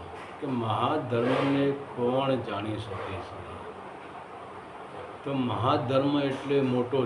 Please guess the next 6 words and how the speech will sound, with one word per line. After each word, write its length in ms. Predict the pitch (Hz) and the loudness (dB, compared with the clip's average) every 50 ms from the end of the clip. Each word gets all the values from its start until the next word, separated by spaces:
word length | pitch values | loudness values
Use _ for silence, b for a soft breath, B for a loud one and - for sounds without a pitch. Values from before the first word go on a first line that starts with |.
| 101 110 | 2 0
ધર્મ. 280 | 107 101 101 98 98 95 - - 95 - - - - - - - - - - - - - - - - - - - - - - - - 120 104 | 0 0 0 0 -2 -4 -4 -8 -8 -10 -10 -12 -12 -12 -14 -14 -14 -14 -14 -14 -14 -14 -14 -14 -14 -14 -14 -14 -14 -14 -14 -12 -12 -10 -6
જ્યારે 480 | - 113 120 120 120 127 131 143 151 160 160 156 - - - | 0 2 4 4 4 6 6 8 8 8 6 4 0 -6 -4
કંઈ 400 | - 123 127 135 147 160 170 170 | 0 2 2 4 6 6 4 4
જ 180 | 143 - - - | 2 -4 -4 0
પણ 280 | 139 139 135 139 135 131 | 0 2 2 4 4 2
નહોતું, 380 | 123 117 - - 117 101 92 | 2 2 0 -2 -2 -2 -2